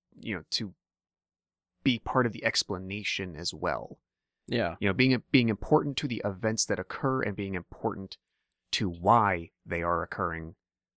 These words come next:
Speaker 1: very different. So it's not all that shocking that it went there, but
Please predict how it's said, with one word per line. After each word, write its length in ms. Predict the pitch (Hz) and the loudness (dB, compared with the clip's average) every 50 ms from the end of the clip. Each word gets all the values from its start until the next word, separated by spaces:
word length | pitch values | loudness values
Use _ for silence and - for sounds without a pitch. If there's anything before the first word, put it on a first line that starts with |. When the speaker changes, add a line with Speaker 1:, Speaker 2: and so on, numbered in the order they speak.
| _ _ _ _ _ _ _ _ _ _ _ _ _ _ - | _ _ _ _ _ _ _ _ _ _ _ _ _ _ -2
Speaker 1:
very 240 | 98 101 87 85 82 | 0 2 2 2 2
different. 300 | 87 85 - - 92 - | -2 -4 -6 -6 -6 -4
So 100 | 101 98 | -2 0
it's 120 | - - | 2 2
not 160 | 147 139 - - | 2 2 2 2
all 160 | - 113 110 | 0 0 2
that 160 | 104 92 - | 2 0 0
shocking 440 | - - - 107 95 - - 95 95 90 | 0 4 4 4 4 4 0 -6 -6 -4
that 120 | 90 87 | -4 -4
it 100 | - - | -4 -6
went 240 | 71 98 113 147 - | -6 -6 -6 -6 -4
there, 300 | - 175 175 180 185 185 _ _ _ _ _ _ _ _ _ _ _ _ _ _ _ _ _ - 110 - _ | -4 -2 -2 -2 -4 -6 _ _ _ _ _ _ _ _ _ _ _ _ _ _ _ _ _ -20 -20 -6 _
but 280 | - 110 101 101 98 98 | 4 6 6 6 4 2